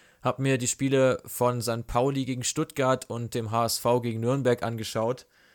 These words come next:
und war eigentlich recht zufrieden mit beiden Spielen. Nürnberg hat sich da einmal mehr defensiv einfach anfällig präsentiert. Die haben auch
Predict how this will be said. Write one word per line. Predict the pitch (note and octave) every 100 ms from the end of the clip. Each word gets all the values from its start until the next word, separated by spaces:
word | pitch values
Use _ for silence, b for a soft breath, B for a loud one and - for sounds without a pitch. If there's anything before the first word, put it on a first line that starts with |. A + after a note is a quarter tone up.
| b b -
und | A2+ A2+ A2+ - - _
war | - A#2
eigentlich | A#2+ C#3+ A#2+ - _ -
recht | A#2+ C#3 -
zufrieden | D3 - D3 E3 E3
mit | D3 C3+
beiden | C3 C3+ C3
Spielen. | - C#3+ D3+ D3+ D#3
Nürnberg | B2+ C3 C#3+ C3+ C3+
hat | C3
sich | C3 -
da | C3 B2+ B2 b b b -
einmal | B2 B2+
mehr | A#2+ B2+
defensiv | C3 C#3 D3 B2+ B2+ C#3
einfach | - B2+ C3+ A#2+
anfällig | B2 D3 - C#3+ C#3 -
präsentiert. | - C#3 C3 B2+ C#3 C#3 C3+
Die |
haben | A2+ -
auch | A#2